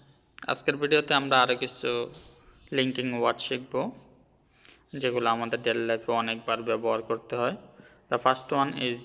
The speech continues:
in a way। in a way, in a way শব্দটা আমরা কখন ব্যবহার করি? In a way শব্দটার মানে হচ্ছে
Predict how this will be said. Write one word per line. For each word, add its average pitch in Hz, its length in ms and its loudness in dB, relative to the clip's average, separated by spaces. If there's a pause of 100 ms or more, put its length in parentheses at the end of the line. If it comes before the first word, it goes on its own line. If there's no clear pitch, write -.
(160)
in 127 140 -6
a 117 140 -6
way। 127 200 -2 (1200)
in 127 440 -4 (200)
a 127 120 2
way, 123 200 2 (340)
in 135 100 -4
a 147 80 -2
way 165 80 -6
শব্দটা 147 420 -2
আমরা 123 280 2
কখন 123 340 0
ব্যবহার 120 360 -2
করি? 117 320 -8 (1300)
In 139 100 -4
a 127 60 -2
way 127 120 0
শব্দটার 131 420 -2
মানে 123 280 -2
হচ্ছে 175 340 -4